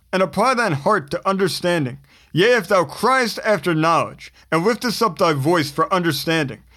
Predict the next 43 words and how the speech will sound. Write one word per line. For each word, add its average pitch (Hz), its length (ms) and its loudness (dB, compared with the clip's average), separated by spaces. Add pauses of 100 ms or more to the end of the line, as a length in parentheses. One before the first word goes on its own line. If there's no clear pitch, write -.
(140)
if 185 160 0
thou 214 140 4
seekest 226 520 -4
her 190 140 2
as 147 140 0
silver 190 500 -2 (220)
and 170 140 0
searchest 226 480 -2
for 202 300 4
her 131 160 -2
as 190 220 2
for 180 160 0
hid 170 260 -2
treasures, 151 600 -4 (300)
then 226 200 2
shalt 247 320 0
thou 180 240 2
understand 180 720 -2 (260)
the 156 100 0
fear 214 320 0
of 226 60 2
the 190 60 2
Lord 151 440 0 (240)
and 160 160 0
find 220 420 0
the 185 80 2
knowledge 175 520 0
of 131 260 -4
God. 135 380 0 (320)
For 175 120 -2
the 190 100 2
Lord 208 400 0
giveth 196 360 0
wisdom, 143 500 -2 (220)
and 165 180 0
out 214 180 2
of 220 80 0
his 156 180 0
mouth 143 460 -2
cometh 208 360 -2
knowledge 160 640 -2
and 156 140 -2
understanding." 147 760 -2